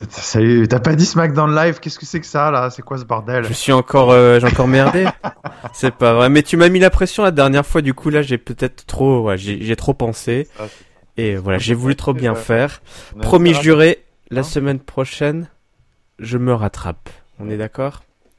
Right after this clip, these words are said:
Speaker 1: Ouais.
Speaker 2: Super. On va faire comme ça. Au menu de cet épisode post-Survivor Series, Shane McMahon n'accepte pas la défaite.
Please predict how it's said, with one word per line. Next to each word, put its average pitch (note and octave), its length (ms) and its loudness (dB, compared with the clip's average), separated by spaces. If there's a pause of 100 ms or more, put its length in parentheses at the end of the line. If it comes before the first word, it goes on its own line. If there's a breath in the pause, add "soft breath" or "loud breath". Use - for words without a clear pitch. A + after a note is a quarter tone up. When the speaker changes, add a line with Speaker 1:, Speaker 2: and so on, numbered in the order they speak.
(120)
Speaker 1:
Ouais. E2 160 -14 (360)
Speaker 2:
Super. F2+ 580 -16 (380 soft breath)
On - 80 -12
va G#2 100 -8
faire - 260 -12
comme G2 180 -10
ça. F2 300 -12 (160)
Au D3+ 100 2
menu D3 440 2 (220)
de A2+ 80 -4
cet - 400 -6 (200)
épisode C#3 840 0 (460 soft breath)
post-Survivor C3 1600 0 (100)
Series, B2 880 -2 (400 soft breath)
Shane A#2+ 460 0
McMahon A2 720 -2 (220)
n'accepte - 640 -10
pas G2 260 -10
la G#2 140 -6
défaite. - 680 -12